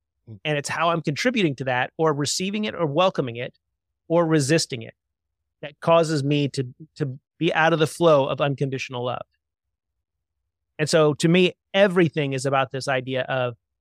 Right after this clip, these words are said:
Speaker 2: perceived separation. It's what that was at the very beginning, from, according to not just the Christian story, but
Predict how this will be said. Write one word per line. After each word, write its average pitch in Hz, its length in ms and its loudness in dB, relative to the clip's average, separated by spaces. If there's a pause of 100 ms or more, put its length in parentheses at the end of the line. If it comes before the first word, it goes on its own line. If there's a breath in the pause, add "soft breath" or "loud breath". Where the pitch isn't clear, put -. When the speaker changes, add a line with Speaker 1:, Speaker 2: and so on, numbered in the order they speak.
(340)
Speaker 2:
perceived 180 540 -2
separation. 147 720 -2 (480)
It's - 120 -14
what 165 180 2
that 143 100 -2
was 139 200 -2
at 123 60 -10
the 135 80 -4
very 156 320 2
beginning, 147 460 0 (560)
from, 143 160 -18 (180)
according 156 420 2
to 143 100 0
not 170 200 -4
just 196 240 -6 (100)
the 147 100 -4
Christian 180 400 -2
story, 160 320 2
but 139 180 0